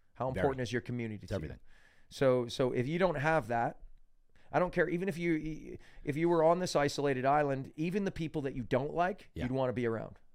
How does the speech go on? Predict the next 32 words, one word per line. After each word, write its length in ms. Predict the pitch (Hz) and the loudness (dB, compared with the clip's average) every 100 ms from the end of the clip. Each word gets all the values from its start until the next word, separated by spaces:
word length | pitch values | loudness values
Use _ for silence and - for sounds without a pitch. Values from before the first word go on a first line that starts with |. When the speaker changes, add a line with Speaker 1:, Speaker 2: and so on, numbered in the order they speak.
| - | -6
Speaker 1:
if 140 | 139 | -4
they, 120 | - 147 | 4 4
if 160 | 131 - | 4 0
the 100 | 135 | 2
other 140 | 131 | 2
people 240 | 127 120 107 | -2 -4 -4
weren't 180 | 117 | -6
there. 140 | - 104 | -6 -4
Speaker 2:
<laughs> 100 | - | -2
Yeah. 80 | - - - - - - - | -2 -6 -16 -20 -20 -18 2
Speaker 1:
That's 200 | 196 - | 2 6
how 200 | 196 156 | 4 4
essential 400 | - 151 139 131 | 2 0 -2 -2
people 280 | 135 - 107 | -4 -4 -6
are 180 | 117 - | -8 -8
for 140 | 113 | -6
your 100 | 113 | -4
happiness. 420 | 104 - 85 - - - - - - | -4 -6 -12 -16 -20 -20 -20 -20 -4
Even 260 | 202 254 | 0 2
the 60 | 226 | 2
people 300 | 185 175 170 | 0 0 2
that 140 | 151 | 2
you 80 | 143 | 2
dislike 400 | 135 156 156 147 | 0 -2 0 0
the 60 | 143 | 0
most, 480 | 131 175 269 - - - - - | 0 0 -2 -12 -16 -16 -18 -12
'cause 100 | - | -6
we 80 | |
don't 140 | 226 170 | -4 -4
wanna 280 | 123 123 113 | -4 -4 -2
be 100 | 117 | 0
around 240 | 113 107 | -2 -4